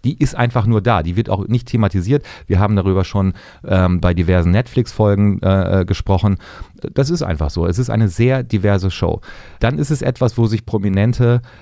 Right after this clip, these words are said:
anders als bei anderen Formaten, wie zum Beispiel Dschungelcamp, nicht zum Affen machen, sondern die nehmen dieses Tanzen wirklich ernst und sie werden auch nicht vorgeführt, auch wenn Joachim Lambi in der Jury manchmal harte Worte findet.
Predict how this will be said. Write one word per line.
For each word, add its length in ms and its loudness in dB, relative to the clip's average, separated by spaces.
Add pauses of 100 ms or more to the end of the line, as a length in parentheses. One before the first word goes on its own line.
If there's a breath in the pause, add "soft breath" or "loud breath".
anders 300 0
als 160 -2
bei 80 2
anderen 260 2
Formaten, 680 2
wie 100 2
zum 160 -4
Beispiel 260 0
Dschungelcamp, 580 0 (320 loud breath)
nicht 220 0
zum 160 -2
Affen 240 0
machen, 400 -4
sondern 560 2
die 180 -2
nehmen 380 4
dieses 240 0
Tanzen 400 0
wirklich 340 -2
ernst 400 0
und 80 0
sie 140 0
werden 240 2
auch 80 2
nicht 140 0
vorgeführt, 560 0
auch 200 0
wenn 160 4
Joachim 300 2
Lambi 300 2
in 40 0
der 120 2
Jury 280 2
manchmal 380 0
harte 240 0
Worte 220 0
findet. 300 -12